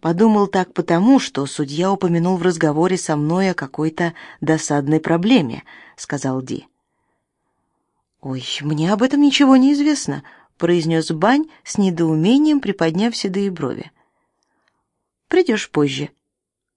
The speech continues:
бросил он вновь появившейся служанке. «Вот глупые девчонки», досадливо заметил он, обращаясь к Ди.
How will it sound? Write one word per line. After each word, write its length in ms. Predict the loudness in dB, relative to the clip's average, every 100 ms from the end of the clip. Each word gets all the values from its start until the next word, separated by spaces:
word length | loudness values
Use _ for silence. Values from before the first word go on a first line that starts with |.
| -8
бросил 480 | 0 0 0 0 2
он 320 | 2 0 -2
вновь 340 | -2 -2 -2 0
появившейся 540 | -2 -2 -4 -6 -6
служанке. 640 | -6 -4 -4 -6 -8 -14 -16 _ _
«Вот 160 | -20 -14 -4
глупые 460 | 0 0 0 -2
девчонки», 640 | 0 -2 -2 -2 -2 -6 -14 -20 -20 -8
досадливо 580 | -2 -2 0 0 2 0
заметил 460 | 2 0 -2 -2 -2
он, 120 | -2
обращаясь 520 | -2 -4 -4 -4 -4
к 80 | -6
Ди. 200 | -8